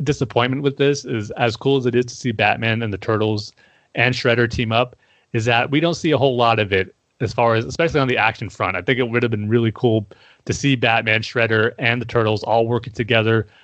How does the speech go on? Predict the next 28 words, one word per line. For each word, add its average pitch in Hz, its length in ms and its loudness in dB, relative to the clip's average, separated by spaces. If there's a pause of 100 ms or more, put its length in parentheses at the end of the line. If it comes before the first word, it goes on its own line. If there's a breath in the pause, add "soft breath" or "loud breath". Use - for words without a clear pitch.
(180 soft breath)
to 117 80 -8
take 123 220 0
on 113 180 2
the 101 60 -4
Joker 113 340 0
and 107 100 -2
his 101 80 -6
Smile 110 320 0
Gang, 107 380 -2
because 110 280 0
they 110 100 2
end 107 140 2
up 104 100 0
having 110 260 0
a 95 40 -4
battle 101 400 0
in 98 60 -8
the 90 80 -6
police 113 280 -6
station 110 440 -2 (340 soft breath)
to 98 120 -2
try 107 180 0
to 98 200 2
get 107 320 -2
Casey 107 280 -2
Jones's 95 360 -2
memory 113 280 -2
back, 110 360 0